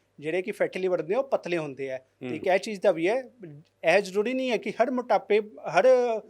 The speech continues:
Speaker 1: ਫੈਟੀ ਲੀਵਰ ਮੋਟਾ ਹੀ ਹੋਏਗਾ। ਦਸ ਪਰਸੈਂਟ ਜਿਹੜੇ, ਜਿਨ੍ਹਾਂ 'ਚ ਫੈਟੀ ਲੀਵਰ ਹੈ, ਉਹ ਪਤਲੇ ਵੀ ਹੋ ਸਕਦੇ ਨੇ।
Speaker 2: ਹੂੰ।
Speaker 1: ਤੇ ਉਹਨਾਂ ਵਿੱਚ ਮੁੱਖ ਸਿੰਪਟਮ ਇਹ ਆਉਂਦੇ ਨੇ, ਕਮਜ਼ੋਰੀ ਰਹਿਣਾ, ਪੇਟ 'ਚ ਦਰਦ ਹੋਣਾ, ਆਪਣੇ ਆਪ ਨੂੰ, ਅਹ, ਕਮਜ਼ੋਰ ਫੀਲ ਕਰਨਾ ਤੇ ਪੇਟ 'ਚ ਦਰਦ ਹੋਣਾ।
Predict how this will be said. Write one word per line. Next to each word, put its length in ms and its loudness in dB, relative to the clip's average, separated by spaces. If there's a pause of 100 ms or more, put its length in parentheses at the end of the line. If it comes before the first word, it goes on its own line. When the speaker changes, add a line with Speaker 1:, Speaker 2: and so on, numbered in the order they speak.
(300)
Speaker 1:
ਫੈਟੀ 220 -2
ਲੀਵਰ 300 0
ਮੋਟਾ 360 -2
ਹੀ 100 0
ਹੋਏਗਾ। 280 -4
ਦਸ 260 0
ਪਰਸੈਂਟ 340 -4
ਜਿਹੜੇ, 360 -2
ਜਿਨ੍ਹਾਂ 260 -6
'ਚ 140 -8
ਫੈਟੀ 320 -8
ਲੀਵਰ 200 0
ਹੈ, 100 2 (280)
ਉਹ 40 -10
ਪਤਲੇ 340 0
ਵੀ 100 -4
ਹੋ 120 2
ਸਕਦੇ 320 -6
ਨੇ। 200 -8
Speaker 2:
ਹੂੰ। 140 -16
Speaker 1:
ਤੇ 100 -16
ਉਹਨਾਂ 180 -4
ਵਿੱਚ 140 -6
ਮੁੱਖ 360 -10
ਸਿੰਪਟਮ 420 -6
ਇਹ 80 2
ਆਉਂਦੇ 300 -2
ਨੇ, 200 -4 (260)
ਕਮਜ਼ੋਰੀ 440 -6
ਰਹਿਣਾ, 360 -4 (260)
ਪੇਟ 220 -2
'ਚ 100 -10
ਦਰਦ 280 -2
ਹੋਣਾ, 420 -4 (320)
ਆਪਣੇ 280 -4
ਆਪ 160 0
ਨੂੰ, 500 -2
ਅਹ, 420 -2
ਕਮਜ਼ੋਰ 440 0
ਫੀਲ 280 -4
ਕਰਨਾ 300 -2
ਤੇ 160 -4
ਪੇਟ 280 -4
'ਚ 80 -12
ਦਰਦ 280 -2
ਹੋਣਾ। 200 -20